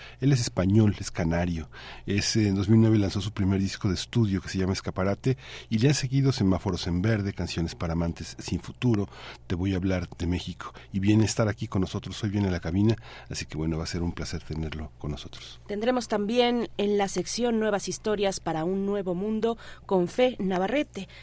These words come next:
Speaker 2: Fe Navarrete, investigadora del Instituto de Investigaciones Históricas de la unam. Vamos a contar con su presencia para hablar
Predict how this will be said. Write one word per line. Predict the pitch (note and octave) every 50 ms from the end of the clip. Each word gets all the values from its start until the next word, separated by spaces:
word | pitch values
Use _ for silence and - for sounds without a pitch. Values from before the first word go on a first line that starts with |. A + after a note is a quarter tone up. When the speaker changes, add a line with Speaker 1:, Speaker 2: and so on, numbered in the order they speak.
| - -
Speaker 2:
Fe | - A3
Navarrete, | A#3 A3+ G#3+ G#3+ A3 B3 A#3+ - - B3+ B3+ - -
investigadora | G3+ F#3+ F#3 E3+ - G3 F3+ F3 F3 G3+ G#3 G#3+ A3+ A3+ -
del | - F3+ F3 F#3 F#3 - - -
Instituto | A3+ C4+ C#4 C4 - - B3 A#3+ - B3 A#3+ - - B3 A#3+
de | G3 G3
Investigaciones | E3+ E3+ F3 - - F3 E3+ E3+ - G3 F#3+ G3 G3 F#3+ - -
Históricas | G3 F3 - - - G#3 G3 G3 G3 - - F#3+ F3 - - - - - - - -
de | D3+ F#3
la | F#3 F3+ F3+
unam. | F#3+ G3 G#3+ A#3 B3+ C#4+ C#4 -
Vamos | F#3 F3+ F3+ F3+ F3 F3+ E3+
a | D3+
contar | - E3 - - G#3 G3+ G#3 G#3
con | - F#3+ F3 E3+ E3
su | - - F3 -
presencia | - F3 E3+ - A3+ A#3 A#3 A3 - A#3 A3 G#3+
para | F#3+ E3+ E3+
hablar | E3+ F#3 G#3 G#3+ A3 A3+